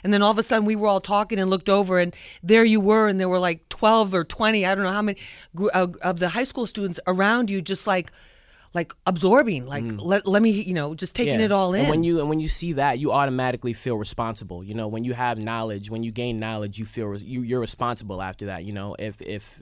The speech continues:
Speaker 2: if you're looking at somebody who, you know, especially when you're looking at a young person, so you automatically feel like you have to be an example. Otherwise, you feel guilty, you know?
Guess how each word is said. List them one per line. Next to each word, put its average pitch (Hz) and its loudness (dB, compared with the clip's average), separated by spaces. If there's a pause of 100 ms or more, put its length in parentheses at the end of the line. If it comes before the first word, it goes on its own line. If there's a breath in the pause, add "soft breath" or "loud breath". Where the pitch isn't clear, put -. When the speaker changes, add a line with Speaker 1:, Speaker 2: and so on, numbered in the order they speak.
Speaker 2:
if - -14
you're 113 -6
looking 113 -8
at 98 -10
somebody 101 -8
who, 104 -8 (360)
you 131 -4
know, 113 -2
especially 135 -2
when 127 -2
you're 120 -2
looking 113 -6
at 95 -6
a - -8
young 107 -6
person, 98 -8
so - -10
you 127 -4 (180)
automatically 123 0
feel 127 -4
like 113 -4
you 117 -6
have 104 -4
to - -12
be 110 -6
an 104 -6
example. 95 -10 (160)
Otherwise, 131 0
you 113 -8
feel 107 -6
guilty, 101 -8
you 90 -12
know? 98 -10